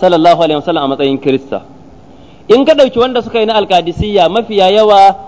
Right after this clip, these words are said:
daga masu aƙidar Shi'a sai kuma Kiristoci. Wannan kusan kwata-kwata ma ba su da alaƙa zuwa ga sunna. Kula da wannan gaskiya, waɗannan kaset ɗin shi kaman ƙoƙarin da shi Mustapha Akadi, jazahullahu khairan.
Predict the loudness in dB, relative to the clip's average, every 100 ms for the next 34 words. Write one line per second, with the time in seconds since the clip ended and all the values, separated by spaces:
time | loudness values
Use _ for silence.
0 | -18 -2 0 2 2 2 2 2 2 0
1 | 0 0 -4 -2 -2 -2 -4 -4 -4 -4
2 | -4 -4 -4 -4 -14 -16 -20 -20 -20 -20
3 | -4 0 2 0 -2 0 -2 0 -2 -2
4 | -2 -2 -2 0 -2 -4 -10 -20 0 2
5 | 2 0 0 2 2 2 0 0 -4 -6
6 | -8 -8 -10 -14 -20 -20 -20 -20 -20 -20
7 | -20 _ _ -20 -20 -20 -20 -16 -2 0
8 | 2 0 0 -2 -2 -2 -2 -2 0 0
9 | -2 -2 -4 0 0 0 -2 -2 -2 -2
10 | -6 -14 -14 -6 -2 0 0 0 0 0
11 | 0 -2 -4 -2 -2 -2 -4 -2 0 2
12 | 2 2 -2 -2 -2 0 0 0 0 0
13 | 0 0 0